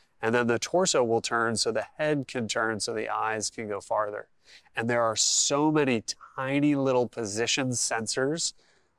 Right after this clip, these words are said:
within the muscles of the eyes, the muscles of the jaw, the muscles of the neck, and all of the nerves that function for the whole body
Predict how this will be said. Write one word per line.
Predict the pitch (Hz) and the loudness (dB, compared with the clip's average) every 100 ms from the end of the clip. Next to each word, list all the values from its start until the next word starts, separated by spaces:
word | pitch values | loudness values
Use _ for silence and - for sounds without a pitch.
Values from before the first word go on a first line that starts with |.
| - | -2
within | 120 117 123 127 117 | 2 2 2 2 4
the | 113 | 4
muscles | 110 120 127 139 123 | 4 0 2 2 4
of | 117 107 | 2 0
the | - | -2
eyes, | 110 110 113 120 123 - _ _ | 0 0 0 0 -2 -4 _ _
the | - | -4
muscles | 123 120 131 113 | -2 0 0 0
of | 110 | 2
the | 113 | 0
jaw, | 101 110 107 110 113 | 2 2 2 2 0
the | 110 | -2
muscles | 104 110 - 123 113 | -4 -2 -2 0 0
of | 104 | 0
the | 107 | -2
neck, | 107 113 - _ - - | -2 -4 -6 _ -20 -6
and | 127 - - | -6 -6 0
all | 117 123 135 139 | 2 4 4 2
of | 120 | 0
the | 123 | 0
nerves | 117 120 135 120 | 2 2 2 0
that | 120 117 | 0 0
function | 131 117 - 113 | -2 -2 -2 -2
for | 127 | -4
the | 110 | -4
whole | - 123 127 | -6 -2 0
body | 120 110 113 135 | 2 2 2 0